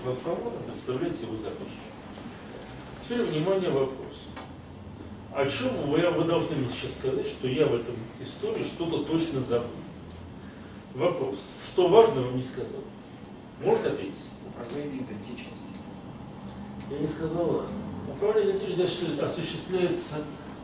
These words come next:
Speaker 1: э, в свэле через их выход на метафорический уровень. На уровне метафор, на пятом уровне Лили Уилсона, на который вы обязаны в состоянии сознания, я, у вас нет идентичности. Вы ее теряете в момент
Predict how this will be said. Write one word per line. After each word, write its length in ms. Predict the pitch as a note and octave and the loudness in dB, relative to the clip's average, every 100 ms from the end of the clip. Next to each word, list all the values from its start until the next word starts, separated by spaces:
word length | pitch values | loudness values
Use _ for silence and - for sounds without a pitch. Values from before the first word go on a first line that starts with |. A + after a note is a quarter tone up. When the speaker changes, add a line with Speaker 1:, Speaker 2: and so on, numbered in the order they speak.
| - | -2
Speaker 1:
э, 300 | C#3+ C3+ C3+ | 4 6 6
в 40 | C3+ | 4
свэле 500 | - E3+ G3+ G3 - - - - - - - - | -2 2 4 4 2 -4 -10 -10 -10 -10 -10 -10
через 380 | - G3 F3 - | 8 10 10 6
их 140 | C#3+ D#3 | 0 2
выход 360 | G3 D#3 - C#3+ | 4 4 2 2
на 80 | |
метафорический 800 | D3 C3+ B2+ B2+ C3+ - - C#3 | 2 0 2 4 4 0 -4 -2
уровень. 680 | B2+ - - - - - - | 0 0 0 0 -2 -2 0
На 80 | C#3 | 2
уровне 320 | D3 C#3 C#3 | 4 2 2
метафор, 600 | D3 D#3 G3+ G3 - A#2 A#2+ | 2 2 4 2 0 -2 0
на 140 | B2+ | 2
пятом 380 | D3 B2 C3 B2+ | 4 2 4 2
уровне 260 | A#2 B2 A#2+ | 2 0 2
Лили 240 | A#2+ A#2+ | 4 4
Уилсона, 640 | D3 F3+ F3+ - - - - - - - | 2 2 0 -2 -4 -4 -6 -6 -6 0
на 80 | C3 | 0
который 320 | C3 C#3+ A#2+ | 4 4 8
вы 100 | C3+ | 8
обязаны 360 | C3 B2+ A#2 A#2+ | 8 6 4 -2
в 300 | - C#3+ C3+ | -2 -2 -2
состоянии 300 | C#3 B2+ A#2+ | 2 0 2
сознания, 460 | C3 B2+ B2 F2 F2 | 0 0 -2 -4 -4
я, 120 | F2+ - - - - - - - | -6 -6 -10 -10 -10 -8 -8 -6
у 60 | A#2+ | 0
вас 180 | C3+ - | 2 2
нет 100 | D3 | -2
идентичности. 640 | - - - - - - A#2 | -4 -8 -8 -10 -10 -8 0
Вы 100 | C3 | 2
ее 120 | C3+ | 2
теряете 480 | - D3 D#3+ C3 A#2+ | 0 0 2 2 0
в 40 | |
момент 180 | A#2 | -4